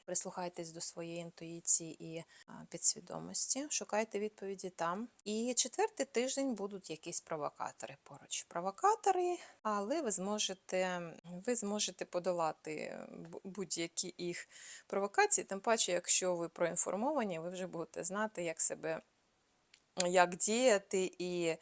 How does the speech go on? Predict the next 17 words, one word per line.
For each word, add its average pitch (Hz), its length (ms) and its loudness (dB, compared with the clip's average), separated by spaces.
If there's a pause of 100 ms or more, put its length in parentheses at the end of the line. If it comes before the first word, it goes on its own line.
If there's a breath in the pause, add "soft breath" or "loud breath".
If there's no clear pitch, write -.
(140 loud breath)
а, 160 360 -2
як 185 280 -2
не - 80 -4
піддаватися - 880 0
на 156 160 -6
чиїсь - 280 2
провокації 175 800 4
чи 160 380 0
<laughs> - 40 -14
чиюсь 185 520 6
брехню 185 680 0
і 196 80 -2
таке 170 320 -8
інше. - 340 -6
Щось, 190 320 0
щось 185 300 4
судьбоносне 170 760 0